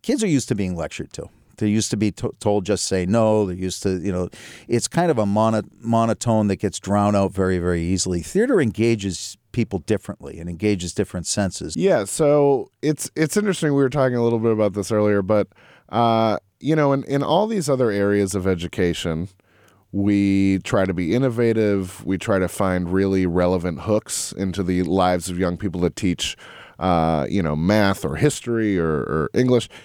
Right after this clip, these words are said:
Speaker 2: And then a lot of times in health, uh, first of all, it's very fad-driven. So
Speaker 1: Right.
Speaker 2: it's very, like, what is the hot health topic this year? You know, it's bullying five, ten years ago. It's opioid crisis now. Um,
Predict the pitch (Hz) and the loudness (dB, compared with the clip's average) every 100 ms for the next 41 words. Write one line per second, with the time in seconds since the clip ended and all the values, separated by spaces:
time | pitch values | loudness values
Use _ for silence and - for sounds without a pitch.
0 | - 113 117 113 113 147 160 - 127 113 | -8 -4 0 2 2 2 0 -4 -8 -8
1 | 101 87 135 160 147 - - _ _ _ | -8 -4 0 0 -2 -10 -20 _ _ _
2 | - 107 107 101 92 - 147 135 131 104 | -8 -2 0 2 0 0 -2 0 0 0
3 | 82 110 107 95 - 101 90 92 85 90 | 0 0 0 0 0 2 2 0 0 0
4 | 85 95 107 113 107 110 - 87 90 90 | 0 0 -2 -4 0 0 -2 -6 -4 -2
5 | 87 85 82 85 92 90 90 85 87 85 | -2 -2 -4 -2 0 2 -2 -4 -2 -2
6 | 85 90 85 - _ _ _ 98 92 - | 0 0 0 -4 _ _ _ 0 0 0
7 | 101 90 92 76 98 92 101 98 92 87 | 0 0 0 -4 -4 -2 0 2 2 0
8 | - 95 90 80 - - 98 95 92 90 | -2 -2 0 0 -4 -2 0 2 0 0
9 | 90 85 - _ - - 90 85 - 95 | -2 -4 -10 _ -8 -2 0 0 -2 -4
10 | 90 85 80 85 87 85 82 80 - - | 0 0 -2 -2 0 2 2 0 -4 -10
11 | - - - - 98 98 95 90 - 90 | -16 -20 -8 -2 -2 0 0 0 0 0
12 | 87 95 85 87 85 82 82 80 78 - | 0 -2 -2 -2 0 0 0 0 -2 -2
13 | 85 80 80 | -2 -2 -2